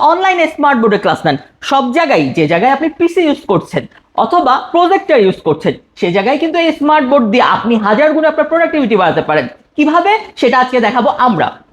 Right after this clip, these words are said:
প্রথমে আমরা বলি, অ্যামডক্সে কিন্তু আছে দুইটা অপশন স্মার্ট বোর্ডে যেমন থাকে, একটা হচ্ছে অ্যাপস অপশন এবং আরেকটা হচ্ছে উইন্ডোজ অপশন। অ্যাপস অপশন থেকে যদি আমরা দেখাই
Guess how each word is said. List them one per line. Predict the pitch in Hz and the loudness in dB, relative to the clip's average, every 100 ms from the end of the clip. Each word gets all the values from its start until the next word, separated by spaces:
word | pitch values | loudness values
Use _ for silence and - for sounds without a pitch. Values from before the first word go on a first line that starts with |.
| _ 349 | _ -2
প্রথমে | 508 370 214 160 190 | 0 2 0 0 0
আমরা | 214 247 190 | 0 2 2
বলি, | 190 311 - - - | 2 -2 -8 -10 -4
অ্যামডক্সে | 311 330 359 359 339 | -2 0 0 -2 -2
কিন্তু | 330 330 | 0 0
আছে | 330 339 226 170 196 | 2 0 0 -2 0
দুইটা | 277 247 196 147 | 2 2 0 0
অপশন | - - 127 123 - _ 202 | -4 -4 -4 -6 -18 _ -4
স্মার্ট | 220 233 233 | 0 0 2
বোর্ডে | 220 254 233 | 2 2 2
যেমন | 220 262 262 | 0 0 -2
থাকে, | 247 339 440 - - 185 | -2 -4 -6 -12 -8 -6
একটা | - 269 | -2 -2
হচ্ছে | 262 302 - | 0 -2 -2
অ্যাপস | 285 - 339 | -4 -2 -4
অপশন | 320 - 381 381 - 180 | -2 -2 -2 -2 -6 -2
এবং | 202 - | 0 0
আরেকটা | 214 294 | -2 -2
হচ্ছে | 285 339 262 | -2 0 2
উইন্ডোজ | 339 311 170 135 | 2 2 2 0
অপশন। | - - 123 - _ - | -2 -6 -8 -8 _ -8
অ্যাপস | 277 320 - 330 | -4 -4 -2 -4
অপশন | 339 330 | -2 -2
থেকে | 330 277 | -2 0
যদি | 262 262 | 0 2
আমরা | 247 240 185 | 2 2 0
দেখাই | - 262 | 0 0